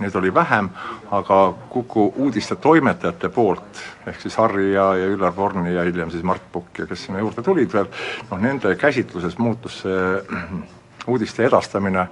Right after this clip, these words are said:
hoopis, äh, personaalsemaks ja isiklikumaks ja, ja seal, äh, noh, sõna otseses mõttes hakkasid juba isiksuslikud, äh, momendid mängima, ehk ta muutus usutavamaks ja kui oli võimalik, siis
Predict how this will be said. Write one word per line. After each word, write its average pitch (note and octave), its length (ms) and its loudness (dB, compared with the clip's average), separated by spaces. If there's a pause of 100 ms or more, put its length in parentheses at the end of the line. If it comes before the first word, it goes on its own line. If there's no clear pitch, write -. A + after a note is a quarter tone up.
(200)
hoopis, B2 460 0 (260)
äh, G2+ 220 2 (260)
personaalsemaks A2+ 960 2
ja G#2 140 2
isiklikumaks - 720 -8 (120)
ja, F#2+ 200 2 (100)
ja F#2+ 160 0
seal, G#2 240 0 (640)
äh, F#2+ 160 -2 (320)
noh, G#2+ 160 -6
sõna G#2 240 2
otseses A2+ 320 -2
mõttes A2+ 400 0
hakkasid G2+ 320 -2
juba G#2 300 4 (180)
isiksuslikud, A#2 960 0
äh, G2 720 8
momendid G#2+ 480 2
mängima, A2+ 480 4 (240)
ehk A2+ 160 -2
ta A#2 80 4
muutus B2+ 400 0
usutavamaks A#2 560 4
ja - 80 -2
kui A#2+ 160 6
oli A#2 160 4
võimalik, C3 480 6
siis - 480 -2